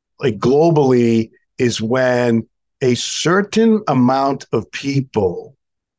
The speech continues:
it's kinda like the hundredth monkey principle, if you're familiar with that. Now, the hundredth monkey principle, and it's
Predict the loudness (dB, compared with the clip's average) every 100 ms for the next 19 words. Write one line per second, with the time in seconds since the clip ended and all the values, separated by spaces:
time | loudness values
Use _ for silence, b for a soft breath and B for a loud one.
0 | _ -14 -4 0 0 0 -2 -2 0 -2
1 | -2 -2 -2 -2 -4 -2 -4 -2 0 2
2 | 2 0 -8 -4 0 0 2 0 -2 -2
3 | -2 -2 -8 b b b _ -2 0 2
4 | 2 2 2 0 0 -2 -2 -4 -2 0
5 | 0 0 -2 -6